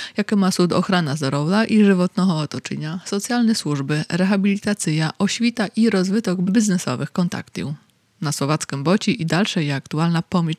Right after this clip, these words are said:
bieżęciom, jak i humanitarna pomoc. Cytowania. „Chcę podziękować się za każdą formę pomocy i Słowakii i Preszewskiego Kraju,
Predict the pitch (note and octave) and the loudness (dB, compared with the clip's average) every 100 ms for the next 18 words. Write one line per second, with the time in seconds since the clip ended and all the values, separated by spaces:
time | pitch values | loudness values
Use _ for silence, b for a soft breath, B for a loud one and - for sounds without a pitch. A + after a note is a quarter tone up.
0 | - F3+ G3+ G3+ - C3+ D#3 B B B | -2 2 4 4 4 -2 -4 B B B
1 | G3 F3 - E3+ G3 F3 C#3 F3+ - - | 4 4 2 4 6 6 4 0 0 -4
2 | - C3+ B2 - - - - C3 C#3 C3+ | -6 -8 -8 -12 -16 -16 -8 -6 -4 -4
3 | - E3+ - B B B - C#4 C#4+ A3+ | -4 -6 -10 B B B -2 0 0 0
4 | G3+ G3+ F3 G#3 G3 F#3+ F3 D3+ - G#3 | 0 2 0 0 0 0 0 -2 0 0
5 | G3 F#3+ - F#3 F3 F3 F3+ F#3+ G3 - | 0 -2 2 2 2 2 4 6 4 4
6 | C#3+ C#3+ - D#3+ D3+ - F3+ F3 F3 - | -2 -2 -2 0 0 0 0 2 0 0
7 | F3+ - F3+ - G#3 F#3 - G3 E3 | -2 -2 -4 0 2 2 2 2 4